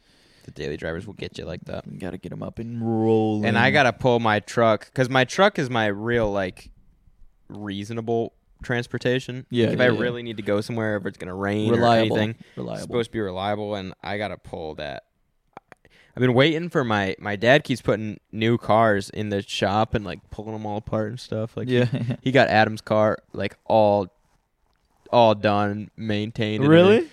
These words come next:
Speaker 1: It's all, it's all,
Speaker 2: E-,
Speaker 1: like
Speaker 2: even from when it, like, it kinda exploded again?
Speaker 1: Yeah, he fixed it all up. It's all good. And, uh,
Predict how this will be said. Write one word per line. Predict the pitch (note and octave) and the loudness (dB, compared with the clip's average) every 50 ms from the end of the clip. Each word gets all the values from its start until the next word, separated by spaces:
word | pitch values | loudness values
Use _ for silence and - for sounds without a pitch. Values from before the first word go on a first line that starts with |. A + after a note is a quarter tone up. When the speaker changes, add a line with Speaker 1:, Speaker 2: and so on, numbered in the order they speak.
| _ _ - | _ _ -6
Speaker 1:
It's | - B2+ A#2+ | -4 0 4
all, | C3+ C3 B2+ B2 A#2 A2 G#2 _ _ | 6 8 8 8 6 4 -2 _ _
it's | - A#2+ - - | -2 -2 -2 0
all, | A2 A#2 A#2+ A2+ G#2+ G2+ F#2+ F2 | 2 4 6 6 6 4 2 0
Speaker 2:
E-, | - | -2
Speaker 1:
like | G2 F#2+ F2 E2+ - | -2 -2 -2 0 2
Speaker 2:
even | D#3 D#3 D3 D#3 D3+ D3 C3+ | 2 2 4 2 0 0 -2
from | B2+ - C#3 C3 B2 | -4 -4 -4 -2 -2
when | A#2+ B2 B2 A#2+ | 0 0 0 0
it, | A#2+ | 0
like, | A#2 A#2+ A2+ A2 A2 - - _ _ _ _ _ _ _ _ _ _ _ _ _ - | 0 0 0 0 -2 -4 -10 _ _ _ _ _ _ _ _ _ _ _ _ _ -20
it | - - - A2+ | -16 -14 -14 -10
kinda | - - C3 B2 | -6 -4 -4 -2
exploded | A#2 A2+ - - - - A#2 A#2 A2+ B2 B2+ | -4 -4 -6 -8 -6 -4 -2 0 0 -2 -2
again? | C#3 C#3 C#3+ D3 D#3+ E3 F3 _ _ _ _ _ _ _ _ _ _ _ _ _ _ _ _ | -4 -4 -4 -6 -6 -6 -8 _ _ _ _ _ _ _ _ _ _ _ _ _ _ _ _
Speaker 1:
Yeah, | - C#3 C#3 B2 A2 | 2 4 4 6 6
he | G#2+ A2 | 4 0
fixed | G#2+ - B2+ A#2+ - - - | 0 0 -2 -2 -2 -2 0
it | B2 A#2 | 2 4
all | A2+ A2 G#2+ G#2+ G#2 G#2+ | 6 6 8 8 8 6
up. | G#2+ G#2 G#2 G#2 - - - - _ _ _ _ _ | 6 6 4 4 0 -4 -20 -20 _ _ _ _ _
It's | - - - | -12 -4 0
all | A2+ G#2 G#2 | 2 2 2
good. | G2 - A2 G#2 G2+ G2+ G2+ G2+ A#2+ - - _ - | 2 0 2 2 4 4 2 0 -2 -8 -18 _ -12
And, | - G2+ G2+ G2+ F#2+ | -8 -6 -4 -4 -2
uh, | F2+ F2+ F#2 F#2 F#2 | -2 -2 0 -2 -2